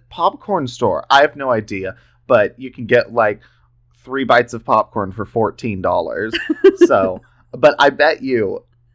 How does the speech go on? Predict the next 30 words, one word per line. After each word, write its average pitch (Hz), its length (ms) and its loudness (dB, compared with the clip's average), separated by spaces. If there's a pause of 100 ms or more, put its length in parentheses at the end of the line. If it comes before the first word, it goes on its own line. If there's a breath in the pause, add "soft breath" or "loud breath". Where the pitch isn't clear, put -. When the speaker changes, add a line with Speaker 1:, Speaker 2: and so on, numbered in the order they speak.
(140)
Speaker 1:
you 156 760 -6 (220)
could 143 280 -6 (120)
find 113 600 -2 (200 soft breath)
a 120 140 0
blood 110 520 -2
sausage 107 560 -4
flavored 104 600 -2 (220)
popcorn 113 600 -4
at 113 140 -4
one 113 120 -6
of 110 60 -2
those 107 140 -4
places. 104 500 -8 (180)
Speaker 2:
It's - 160 -18
disgusting. 208 640 -18
Can, 208 320 -20
can 233 220 -20
you 233 80 -18
please 226 100 -4
Speaker 1:
Yes. 262 140 -6
Speaker 2:
tell 202 140 -4
us 175 100 -14
about 165 160 -4
your 165 120 -8
wine? 165 420 -12 (400)
Speaker 1:
Okay. - 420 -4 (400)
Well, 143 440 0 (160)
I 214 380 -2
am 147 260 -4
a 113 260 -2